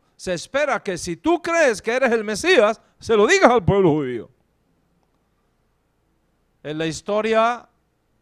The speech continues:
de Israel hay muchos que se levantaron diciendo que eran el Mesías, y ninguno de ellos fue condenado por el pueblo judío por tal afirmación.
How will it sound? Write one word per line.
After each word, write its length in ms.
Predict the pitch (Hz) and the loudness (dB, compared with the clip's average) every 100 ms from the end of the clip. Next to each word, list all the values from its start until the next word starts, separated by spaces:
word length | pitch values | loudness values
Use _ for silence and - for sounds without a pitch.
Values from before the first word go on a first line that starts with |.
| _ _ _ | _ _ _
de 200 | 160 180 | -10 -10
Israel 480 | 170 180 185 208 190 | -8 -8 -6 -6 -4
hay 160 | 185 | -6
muchos 340 | 180 208 226 - | -6 -8 -8 -6
que 120 | 185 | -8
se 140 | 180 | -6
levantaron 640 | 170 160 151 180 185 190 | -6 -8 -8 -8 -6 -6
diciendo 480 | 170 143 180 185 185 | -8 -8 -8 -8 -10
que 80 | 185 | -8
eran 220 | 175 180 | -8 -6
el 80 | 180 | -8
Mesías, 760 | 170 - 165 113 92 - _ _ _ _ _ _ _ _ _ _ _ - | -8 -8 -10 -10 -12 -20 _ _ _ _ _ _ _ _ _ _ _ -20
y 100 | 139 | -16
ninguno 400 | 139 135 202 185 | -10 -2 2 4
de 100 | 180 | 4
ellos 180 | 185 139 | 2 0
fue 160 | 180 | -2
condenado 640 | 170 170 143 151 165 160 156 | -2 -2 -2 2 4 4 2
por 180 | 143 127 | -2 -4
el 80 | |
pueblo 260 | 120 151 156 | -2 -2 -2
judío 460 | 143 143 143 139 147 _ _ _ _ | -2 -2 -2 -4 -8 _ _ _ _
por 340 | 147 131 127 - _ _ _ | -12 -10 -12 -16 _ _ _
tal 200 | 131 131 | -4 -4
afirmación. 640 | 127 123 113 - 98 90 | -6 -8 -10 -12 -14 -14